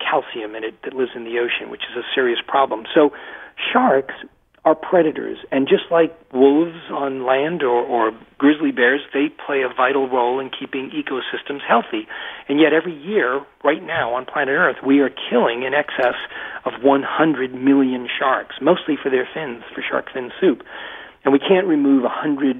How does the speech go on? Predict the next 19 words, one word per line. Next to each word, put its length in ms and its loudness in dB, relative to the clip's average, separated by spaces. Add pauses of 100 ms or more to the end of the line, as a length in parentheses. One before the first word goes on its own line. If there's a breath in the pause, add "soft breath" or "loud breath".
(220)
million 540 0
apex 460 -8
predators 520 -4
from 200 -8
any 360 -8
ecosystem 600 -12
and 80 -12
expect 360 -6
it 120 -14
to 80 -14
be 200 -8
healthy. 380 -4
And 160 -6
that, 160 0
and 160 -2
that's 160 0 (320 loud breath)
one 300 2
of 100 0 (100)
the, 220 -2